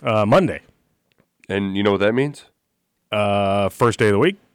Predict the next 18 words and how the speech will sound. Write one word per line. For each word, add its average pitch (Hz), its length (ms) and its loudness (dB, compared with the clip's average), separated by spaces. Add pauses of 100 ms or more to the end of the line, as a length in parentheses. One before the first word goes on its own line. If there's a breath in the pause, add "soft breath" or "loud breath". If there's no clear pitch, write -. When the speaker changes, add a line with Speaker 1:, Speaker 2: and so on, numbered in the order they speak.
Speaker 2:
It's - 100 -20
a - 20 -20
great 113 200 -2
day 104 120 2
to 95 60 -4
go 92 160 -2
to - 0 -
Salsaritas. 90 800 -6
Speaker 1:
That's 151 140 0
right. 202 160 -2 (1400)
Speaker 2:
What's 156 240 -2
your 170 80 0
favorite 123 320 0
thing 101 180 -4
you 87 100 -12
get 87 140 -10
from - 140 -20
Salsaritas? - 580 -18